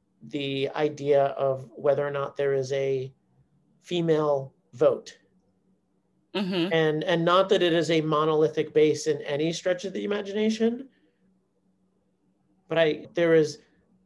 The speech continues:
Speaker 1: one more reason for some solidarity of that particular voting bloc now that we've had this come out.
Speaker 2: Yeah.
Speaker 1: Per-, perhaps.
Speaker 2: <laughs>
Speaker 1: The, uh, first debate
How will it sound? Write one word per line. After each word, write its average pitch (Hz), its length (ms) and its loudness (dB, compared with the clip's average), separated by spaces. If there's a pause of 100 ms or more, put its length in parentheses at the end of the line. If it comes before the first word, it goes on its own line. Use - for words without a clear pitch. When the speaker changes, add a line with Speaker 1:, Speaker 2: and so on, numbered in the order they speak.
(260)
Speaker 1:
one 196 320 2
more 175 520 2
reason 156 520 0
for 147 160 -4
some 151 280 -4
solidarity 143 1000 -2
of 131 340 -4 (380)
that 139 460 -4
particular 139 480 -6
voting 127 420 -6
bloc 120 420 -8 (120)
now 139 300 -4
that 127 140 -6
we've 131 160 -6
had 131 200 -6
this - 420 -10 (200)
come - 180 -16
out. - 240 -12 (120)
Speaker 2:
Yeah. 214 120 -2
Speaker 1:
Per-, 156 140 0 (640)
perhaps. - 480 -2 (1300)
Speaker 2:
<laughs> - 20 0 (1300)
Speaker 1:
The, 202 440 0
uh, 190 280 2
first 220 360 0
debate 208 640 0